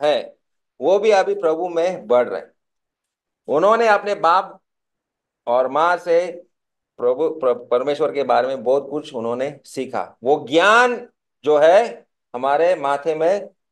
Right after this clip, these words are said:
भरा हुआ है, लेकिन वो ज्ञान, मतलब, जो जैसे वो सामरी, आ, महिला के पास ज्ञान है, मैं जानता हूँ, I know, I know। और नौजवान लोग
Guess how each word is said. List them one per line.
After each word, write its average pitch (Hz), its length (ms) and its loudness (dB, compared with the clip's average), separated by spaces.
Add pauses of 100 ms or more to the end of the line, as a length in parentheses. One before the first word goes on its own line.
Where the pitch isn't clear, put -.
भरा 139 220 4
हुआ 131 300 2
है, - 200 -10 (380)
लेकिन 165 240 -4
वो - 260 -4
ज्ञान, 170 540 0 (460)
मतलब, 147 240 -2
जो 160 240 4
जैसे 151 300 -2
वो 156 100 -2
सामरी, 156 640 -4 (340)
आ, 107 340 -6 (460)
महिला 123 300 -2
के 143 140 -4
पास 151 280 0
ज्ञान 190 320 -2
है, 160 300 -6 (560)
मैं 165 180 -2
जानता 185 340 0
हूँ, 180 120 0
I 165 180 -2
know, 220 260 -2
I 180 240 -4
know। 226 380 -2 (300)
और 139 340 -2 (140)
नौजवान 180 600 0
लोग 202 400 2